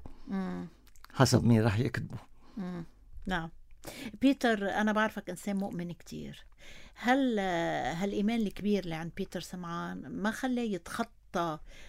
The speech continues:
Speaker 1: آه، صدمته من الموت؟
Speaker 2: ليكي أنا بقول إنه أكيد، أكيد ربي أخدن لمحل كتير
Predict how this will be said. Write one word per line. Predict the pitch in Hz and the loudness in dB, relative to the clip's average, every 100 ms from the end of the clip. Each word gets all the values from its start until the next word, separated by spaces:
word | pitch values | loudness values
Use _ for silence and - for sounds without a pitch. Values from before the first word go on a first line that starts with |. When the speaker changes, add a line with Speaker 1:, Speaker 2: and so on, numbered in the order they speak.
| - | -10
Speaker 1:
آه، | 180 180 165 160 151 - | -6 -4 -2 -4 -4 -4
صدمته | - 226 214 180 - 170 160 | 0 4 4 2 -2 -2 -2
من | 165 160 | -4 -4
الموت؟ | 165 170 190 226 - - - - - - - - - - - - | -4 -4 -4 -6 -8 -14 -16 -18 -18 -18 -20 -20 -20 -20 -20 8
Speaker 2:
ليكي | 131 131 143 - - | 12 12 12 10 10
أنا | 127 131 | 12 12
بقول | - 190 156 160 160 185 - - - - - - - - | 10 10 12 12 12 8 4 -10 -20 -20 -20 -20 -2 8
إنه | 120 131 131 | 12 12 12
أكيد، | - 123 - 160 165 127 | 10 6 10 12 12 12
أكيد | 127 139 - 139 147 113 | 10 10 6 10 10 12
ربي | 123 110 131 117 123 127 135 - | 12 12 10 10 12 12 10 6
أخدن | 135 131 123 117 | 8 10 12 12
لمحل | 110 95 110 117 123 110 123 - - - - - - - - | 10 6 6 8 8 6 4 -4 -18 -18 -18 -16 -16 -18 -6
كتير | - - 127 117 90 - | 0 10 12 12 8 0